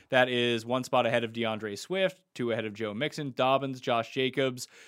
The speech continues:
Clyde Edwards-Helaire, Miles Sanders, and that's behind, like, Eckler and Akers and Aaron Jones and Chubb and guys like that. I don't really, what sort of role does McKissick have this year? 'Cause I feel like without Alex Smith, it's kinda non-existent.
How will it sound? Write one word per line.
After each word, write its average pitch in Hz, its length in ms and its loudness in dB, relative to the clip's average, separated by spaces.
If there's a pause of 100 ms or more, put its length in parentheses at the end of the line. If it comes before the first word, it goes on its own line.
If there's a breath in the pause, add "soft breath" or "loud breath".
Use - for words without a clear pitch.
(180 loud breath)
Clyde 135 240 6
Edwards-Helaire, 120 580 2
Miles 117 320 2
Sanders, 127 460 -2
and 123 80 -4
that's 117 160 -2
behind, 120 420 0
like, 113 220 -4
Eckler 120 440 -2
and 110 140 -4
Akers 117 480 -4
and 113 80 -8
Aaron 110 320 -6
Jones 107 400 -8
and 104 100 -10
Chubb 107 340 -2
and 107 120 -10
guys 104 260 -6
like 98 180 -12
that. 113 240 -4 (260 loud breath)
I 214 100 4
don't 285 160 4
really, 262 140 2 (140)
what 269 260 6
sort 392 120 2
of 262 120 0
role 247 140 6
does 208 120 -4
McKissick 151 400 -2
have 110 220 -2
this 95 160 -12
year? 92 120 -12
'Cause - 120 -8
I 151 80 4
feel 247 180 2
like 220 160 0
without 147 320 4
Alex 135 320 2
Smith, 120 240 -4
it's - 240 -10 (320)
kinda 135 340 -2
non-existent. 110 680 -4